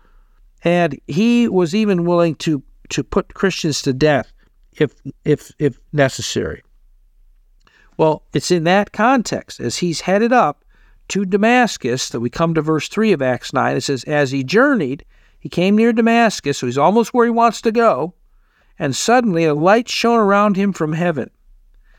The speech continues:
Then he fell to the ground and heard a voice saying to him,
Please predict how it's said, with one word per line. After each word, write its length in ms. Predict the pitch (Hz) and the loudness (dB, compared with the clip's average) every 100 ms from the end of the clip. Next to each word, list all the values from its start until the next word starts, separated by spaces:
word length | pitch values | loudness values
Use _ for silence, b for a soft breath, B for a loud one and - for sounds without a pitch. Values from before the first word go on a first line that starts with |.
| _ - | _ -2
Then 100 | 160 | 0
he 100 | 160 | 0
fell 380 | - 202 226 254 | -2 2 4 4
to 120 | 247 | 2
the 100 | 208 | -2
ground 580 | 170 208 214 160 143 139 | 0 0 2 0 -2 -4
and 180 | 170 165 | -4 -2
heard 240 | 139 202 | 0 0
a 80 | 190 | 0
voice 400 | 160 185 214 220 | -2 0 2 0
saying 400 | - 226 247 233 | -2 0 2 2
to 100 | 180 | 0
him, 420 | 143 151 139 143 | -2 -2 -2 -2